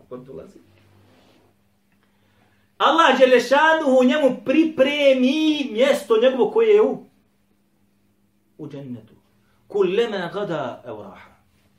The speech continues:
Pa kad god išao ujutro, ha išao poslije podne. U kojem, bilo kojem vremenu, kad god ide zbog toga da obavi namaz u džematu, Allah dželle šanuhu njemu šta?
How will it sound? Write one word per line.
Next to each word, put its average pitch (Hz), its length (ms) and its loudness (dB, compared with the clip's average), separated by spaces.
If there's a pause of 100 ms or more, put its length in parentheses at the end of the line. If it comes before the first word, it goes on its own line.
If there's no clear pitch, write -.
(320)
Pa 233 200 0
kad 254 240 0
god 370 240 4
išao 269 340 2
ujutro, - 600 0 (500)
ha 196 260 -2
išao 190 260 -8
poslije 160 280 -14
podne. 127 340 -12 (1000)
U - 120 -14
kojem, 262 480 -4
bilo 247 420 -2
kojem 254 280 -2
vremenu, 208 360 -2 (440)
kad 214 220 -2
god - 160 -2
ide 254 280 -2
zbog 196 300 -2 (420)
toga 226 240 -2
da 185 120 -4
obavi 202 220 -6
namaz 190 300 -8
u 147 80 -14
džematu, 160 440 -10 (800)
Allah 165 320 -8
dželle 135 180 -8
šanuhu 156 380 -12
njemu 156 160 -12
šta? 151 340 -14